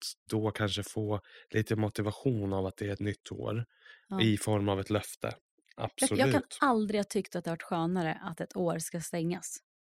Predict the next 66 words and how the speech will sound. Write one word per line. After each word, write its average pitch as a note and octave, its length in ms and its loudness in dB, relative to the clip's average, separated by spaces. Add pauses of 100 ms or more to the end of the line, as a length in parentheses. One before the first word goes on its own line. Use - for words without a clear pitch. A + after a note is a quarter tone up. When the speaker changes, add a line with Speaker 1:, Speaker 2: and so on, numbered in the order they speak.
Speaker 1:
Mm. D#3 280 -2 (260)
Speaker 2:
Aldrig A#3 380 6
tyckt - 120 -2
att F#3+ 60 2
det G3 60 2
är G3 40 2
Speaker 1:
Skönt. F3+ 40 0 (100)
Speaker 2:
skönare F3+ 300 4
att E3 140 -4
så - 80 -4
här, D#3 180 0
tjugotjugotre F#3+ 580 -2
är G3 140 4
över F3+ 200 0
nu. F3 220 -6
Speaker 1:
Mm, E3+ 360 0
vad - 160 -2
skönt. C3 380 -2 (300)
Speaker 2:
Så A#3 80 -2
pratade A3+ 280 6
jag G3+ 100 6
med G3+ 80 6
en G3 60 4
tjejkompis G#3 380 0
häromdagen F3 340 2
som F3 120 -6
hade E3 120 0
haft E3 180 -4
en - 160 -4 (160)
tuff F3+ 320 -4
höst. - 460 -4
Och G3 60 -4
då G3 80 0
sa G#3+ 140 2
hon F3+ 140 4
så E3 100 -6
här, E3+ 40 0
hon E3+ 80 -2
bara, - 120 -4
men G3 120 0
vet G#3 200 0
du F3+ 80 -8
vad? F3+ 200 -2 (480)
Allt B3 340 4
det F3+ 160 2
jobb E3+ 380 2
jag F3 80 4
har E3+ 80 2
lagt F3 340 0
på F#3 80 0
mi-, E3+ 220 2
mig E3+ 300 2
och E3 60 2
mitt D#3+ 180 -2
mindset, E3+ 480 0 (180)
jag G#3 120 0
har F#3+ 140 0 (120)
fasken F3 360 -2
hanterat E3 500 -2
de D#3+ 80 -4
här D#3 100 -2
grejerna D#3+ 280 -2
hur F3 240 2
bra D#3+ 180 -4
som E3 140 -4
helst. F#3+ 260 -8